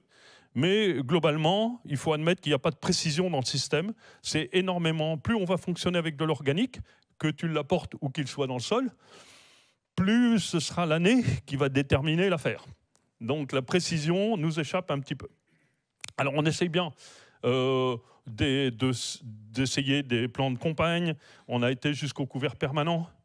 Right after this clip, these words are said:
mais même avec des légumineuses. Vous voyez, un coup de trèfle détruit très tardivement, eh bien, ça peut être très compétitif, très compétitif. Hein, ça a beau être des légumineuses. Alors, il y a de l'azote qui est rentré, mais ce sera pour plus tard.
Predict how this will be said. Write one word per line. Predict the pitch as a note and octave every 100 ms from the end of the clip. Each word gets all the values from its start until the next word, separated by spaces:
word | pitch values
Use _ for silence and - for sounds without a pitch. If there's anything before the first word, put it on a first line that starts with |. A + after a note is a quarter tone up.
| _
mais | G#2+ A#2 B2 A#2+
même | C3 E3
avec | D3 C3
des | A#2+ C3
légumineuses. | C3 D#3 F3 F3 G#2 -
Vous |
voyez, | A#2 B2+ C#3+
un | C3 A2
coup | G#2 C3+
de |
trèfle | - D#3+ C#3+
détruit | A#2+ B2 - C#3 C3
très | - -
tardivement, | D3+ D3 B2+ A#2 D3 F3+ - - - - -
eh | G#2
bien, | G2+ A#2+ A#2+
ça | -
peut | A2+ C3+
être | C3+
très | - E3
compétitif, | C#3+ A#2+ C#3 D#3+ - D3+ - - _ -
très | - C3+ - -
compétitif. | G#2+ B2 A#2+ A#2 A2+ - - _ -
Hein, | G2+
ça | G#2+ -
a |
beau | G#2 D#3
être | C3
des | B2+
légumineuses. | C3 A#2 A#2 F#3 -
Alors, | F#3 G#3
il |
y | G#3
a |
de | F#3
l'azote | E3 E3
qui | -
est | B2+
rentré, | D3+ E3 A2+ -
mais | A2+
ce | -
sera | - A2
pour | -
plus | - A2
tard. | D3